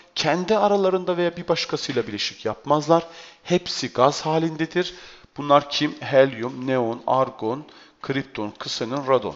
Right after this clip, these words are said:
Tamam mı? Bunlar da soy gazlar ve sekiz A grubuna.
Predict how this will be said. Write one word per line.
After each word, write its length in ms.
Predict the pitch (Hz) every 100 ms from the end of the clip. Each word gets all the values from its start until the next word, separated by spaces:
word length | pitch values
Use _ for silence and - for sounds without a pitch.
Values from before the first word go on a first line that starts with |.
| -
Tamam 240 | 156 160
mı? 100 | 98 107
Bunlar 380 | 180 139 107 101
da 200 | 175 - - - - -
soy 400 | - - - 151
gazlar 380 | 127 107 - 151
ve 80 | 147
sekiz 360 | - 131 127 120
A 100 | 117
grubuna. 480 | 113 101 120 151